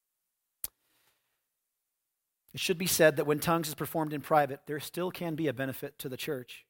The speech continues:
in the same way that a private prayer of an individual member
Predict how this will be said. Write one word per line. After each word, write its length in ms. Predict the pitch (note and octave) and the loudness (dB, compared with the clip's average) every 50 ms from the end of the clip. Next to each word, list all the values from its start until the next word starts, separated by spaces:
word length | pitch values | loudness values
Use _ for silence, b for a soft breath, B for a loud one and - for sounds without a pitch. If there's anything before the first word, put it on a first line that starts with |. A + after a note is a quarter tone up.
| _ | _
in 80 | - E3+ | -10 -8
the 60 | F3+ | -4
same 240 | - - A3 A3 A3+ | -2 2 4 6 8
way 140 | G#3+ G#3+ G3 | 8 8 8
that 160 | F#3 F#3 - | 8 6 4
a 20 | |
private 480 | - - - - G3+ G3 G3 F#3+ G3+ - | 0 -8 -2 2 2 2 2 2 -2 -6
prayer 480 | - - - G3 G#3 B3+ A3 C3 A2 - | -10 -10 -8 -6 -6 -6 -6 -8 -10 -10
of 120 | - C#3 | -8 -6
an 80 | D3+ D#3 | -4 -2
individual 560 | D#3 D3+ D3 C3 C#3 A2+ A2+ B2+ B2 A#2+ - _ _ _ _ _ _ _ _ _ _ _ _ | -2 -2 -2 -2 -4 -6 -8 -12 -14 -18 -20 _ _ _ _ _ _ _ _ _ _ _ _
member 380 | - E3+ F3+ E3 C3 B2+ A#2 | 2 4 4 4 2 -2 -8